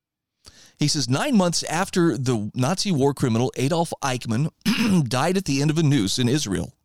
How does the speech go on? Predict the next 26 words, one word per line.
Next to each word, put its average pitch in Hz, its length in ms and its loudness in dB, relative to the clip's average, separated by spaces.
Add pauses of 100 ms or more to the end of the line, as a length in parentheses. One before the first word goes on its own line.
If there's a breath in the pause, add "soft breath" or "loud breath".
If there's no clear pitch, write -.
(580 loud breath)
a 127 80 -2
controversial 196 680 0
but 131 140 2
thoughtful 190 380 -2
commentary 127 520 0
about 123 220 0
his 151 140 0
trial 104 340 -2 (180 loud breath)
appeared 127 380 0
in 143 100 0
The 131 60 2
New 120 80 4
Yorker. 127 500 2 (680 loud breath)
The - 80 0
public - 340 -4
reaction 151 460 0
stunned 165 560 0
its 156 160 -2
author, 196 400 -4 (580 soft breath)
the 117 100 0
famed 131 340 0
political 117 400 0
theorist 160 400 0
and 160 80 2
Holocaust 131 460 0
survivor 123 460 0